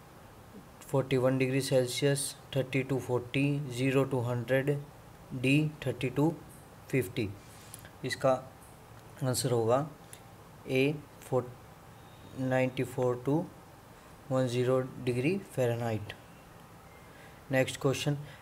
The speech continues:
"Which of the following metal in the liquid state at a room temperature?" ऐसा कौन सा मेटल है जो लिक्विड स्टेट में रहता है at room temperature पर? ए मरकरी, बी सल्फर, सी सोडियम, डी कोल।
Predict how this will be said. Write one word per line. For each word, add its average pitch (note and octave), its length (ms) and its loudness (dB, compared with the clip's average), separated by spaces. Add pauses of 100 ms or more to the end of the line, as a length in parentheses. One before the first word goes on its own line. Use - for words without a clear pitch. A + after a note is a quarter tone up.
(120)
"Which D3+ 160 2
of D#3+ 140 8
the C#3+ 200 2
following C#3+ 420 6
metal C#3+ 400 2
in C#3+ 240 4
the C3+ 120 2
liquid C3+ 480 0
state C3+ 500 2
at C3 180 4
a C3 160 0
room C#3 260 0
temperature?" B2 540 -2
ऐसा C3+ 240 2
कौन C#3+ 200 4
सा C#3+ 140 2
मेटल C3+ 300 2
है C3 60 4
जो C3 140 0
लिक्विड C3+ 400 0
स्टेट B2+ 360 0
में B2+ 120 0
रहता A#2+ 240 4
है B2+ 140 8
at - 60 -10
room C3 220 0
temperature A#2 520 2
पर? A2 180 -4 (380)
ए C3+ 120 6
मरकरी, C3 460 2
बी B2+ 220 -2
सल्फर, B2+ 400 -2
सी C3+ 420 -4
सोडियम, B2+ 500 0 (520)
डी D3 280 4 (240)
कोल। A2+ 240 0